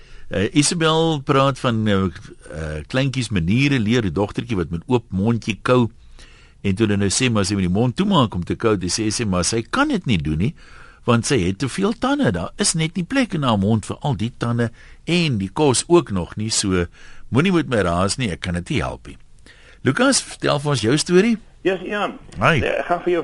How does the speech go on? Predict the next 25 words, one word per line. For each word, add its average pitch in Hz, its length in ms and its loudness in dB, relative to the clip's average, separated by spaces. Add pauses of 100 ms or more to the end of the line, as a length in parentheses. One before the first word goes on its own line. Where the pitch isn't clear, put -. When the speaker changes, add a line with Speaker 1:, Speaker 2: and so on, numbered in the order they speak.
Speaker 2:
vinnig 165 320 -2
vertel. 147 400 -4
Jy 110 120 -4
weet, - 160 -6 (260)
ons 139 300 -4
laaste 139 440 -2 (120)
kind 123 280 -4
het 120 200 -8
'n 123 160 0
minimale 139 520 0
breindisfunksie, 113 960 -4
hè. 127 220 -4 (460)
Hy's - 180 -2
verskriklik 165 680 -4
prakties, 135 440 -4
maar 135 160 -4
hy's - 80 -12
nie 143 180 -4
so 143 100 -2
akademies 117 680 -2
soos 104 200 0
jy 110 220 -2
en 117 100 -8
ek 113 260 -4
nie. - 120 -10